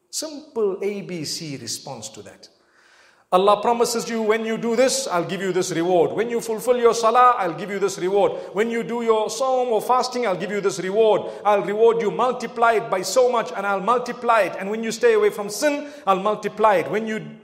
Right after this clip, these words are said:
when you do something wrong and you engage in istighfar, I will still write that for you as a reward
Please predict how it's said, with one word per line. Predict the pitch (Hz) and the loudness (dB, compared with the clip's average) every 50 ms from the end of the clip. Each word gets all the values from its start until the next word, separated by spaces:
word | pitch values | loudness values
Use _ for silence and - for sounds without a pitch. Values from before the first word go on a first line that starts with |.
| - - _ _ _ _ | -20 -20 _ _ _ _
when | 196 214 226 | -4 -4 -2
you | 226 220 | -4 -2
do | - 269 302 302 | 0 2 2 2
something | - - 262 262 - - 254 233 208 170 | 4 2 2 0 0 -2 -2 -2 0 4
wrong | 180 233 277 285 262 240 220 | 6 8 8 8 6 2 0
and | 202 214 214 | -4 -4 -4
you | 220 226 226 226 | -4 -4 -2 -2
engage | 233 202 180 147 214 240 254 254 196 208 | -4 -4 -2 0 2 2 2 0 -2 -4
in | 226 214 180 - - - - _ _ _ _ _ _ _ _ _ _ _ _ - | -6 -6 -8 -10 -14 -20 -20 _ _ _ _ _ _ _ _ _ _ _ _ -12
istighfar, | 185 - - 220 - 165 - 269 311 311 294 277 240 202 - - | -12 -4 -4 -4 -4 0 6 8 8 10 10 8 6 4 2 0
I | 214 247 | 0 0
will | 247 247 247 - | 0 0 -2 -6
still | - - - 370 381 381 359 320 | -6 -6 -2 2 2 2 4 6
write | 294 311 320 311 302 | 6 4 4 4 4
that | 285 269 - | 2 2 2
for | 269 262 254 | 0 -4 -4
you | 247 247 233 | -4 -2 0
as | - 226 196 156 196 | 0 0 0 0 -2
a | 202 | -4
reward | 180 202 190 196 208 202 185 160 - - | -4 -4 0 2 2 4 4 2 0 -4